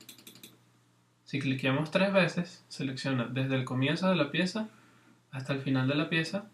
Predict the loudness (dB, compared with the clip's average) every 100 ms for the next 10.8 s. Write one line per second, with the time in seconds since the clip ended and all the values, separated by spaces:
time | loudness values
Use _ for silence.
0 | -20 _ _ _ _ _ _ -20 -20 -20
1 | -20 _ 0 2 0 -2 -2 -4 -4 -8
2 | -10 -12 -20 -20 _ -20 -8 -4 0 2
3 | 2 4 4 4 2 2 0 0 0 0
4 | 0 0 2 2 2 0 -2 -4 -2 2
5 | 2 2 0 -2 -2 0 0 -2 0 0
6 | 0 -2 -4 -6 _ _ _ -8 -4 0
7 | 2 2 0 -2 -2 -2 -2 -4 -2 0
8 | 0 2 0 -2 -2 -4 -4 -2 0 2
9 | 2 2 2 0 -4 -10 -6 -4 -4 -8
10 | -8 -4 -4 -2 -4 0 0 -2